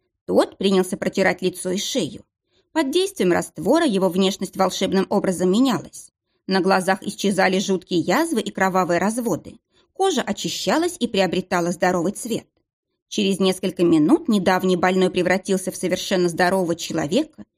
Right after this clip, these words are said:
в котором нетрудно было узнать Гену Раевского. Под конец Гена снял грязную, окровавленную одежду и облачился в спортивный костюм.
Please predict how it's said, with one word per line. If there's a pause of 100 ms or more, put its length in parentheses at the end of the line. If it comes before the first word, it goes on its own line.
(200)
в
котором
нетрудно
было
узнать
Гену
Раевского. (640)
Под
конец
Гена
снял
грязную,
окровавленную
одежду (320)
и
облачился
в
спортивный
костюм.